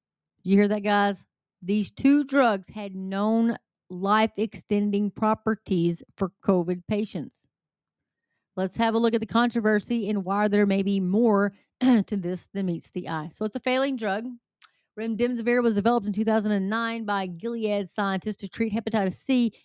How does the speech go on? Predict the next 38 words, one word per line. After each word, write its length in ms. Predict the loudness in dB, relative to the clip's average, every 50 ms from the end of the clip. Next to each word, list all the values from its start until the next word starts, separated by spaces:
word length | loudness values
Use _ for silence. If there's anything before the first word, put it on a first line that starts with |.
| _ -8 -6
and 100 | -2 0
respiratory, 680 | 0 0 0 -2 -8 -6 -2 0 0 0 0 -2 -4 -6
uh, 300 | -6 -6 -6 -6 -8 -10 -14 _ _ _ _ _ _ _ _ _ _ _ _ _ _ _ -14
syn-, 260 | -10 -10 -8 -8 -10
something 340 | -10 -8 -8 -8 -6 -4 -2
or 60 | 0
other, 180 | 0 0 0 0
R 200 | 0 2 2 2
S 160 | 2 2 2
V. 260 | 2 2 2 2 0 -4 -2
<laughs> 100 | 2 4
I'm 220 | 4 4 4 2
just 120 | 0 0
gonna 120 | -2 -4 -2
put 140 | -2 -4 -4
it 40 |
that 140 | -4 -4 -4
way. 140 | -4 -6 -8 _ _ _ -20 -20 -20 _ _ -4
Uh, 140 | -2 0 0
but 160 | 2 2 0
it 100 | 0 0
didn't 300 | 0 0 0 2 4 4
work 240 | 4 4 4 0 -4
against 340 | -6 -4 -4 -4 -4 -2
those 220 | -2 -2 -2 -2 0
diseases. 600 | -2 0 2 4 4 4 4 2 -2 -4 -6 _ _ _ _ _ _
So 160 | -2 0 0 2
they 160 | 4 2 2
repurposed 760 | 2 0 -4 -2 -4 -4 -2 -2 -2 -2 -2 -6 -6 -4 -6
it 180 | -6 -6 -6 _
for 180 | -8 -6 -6 -6 -6
Ebola 760 | -6 -6 -2 2 4 4 4 4 2 -2 -2 -2 -2 -4 -4
and 220 | -6 -8 -8 -6
Marburg 540 | -4 0 2 2 2 2 2 0 -2 -2 -2
viruses 480 | -4 -4 -4 -4 -6 -8 -8 -8 -6 -4
in 100 | -6 -6
twenty 280 | -4 -2 -2 0 -2
fourteen. 680 | -2 -2 -4 -6 -6 -6 _ -8 -4 -2 -2 -2 -4 -6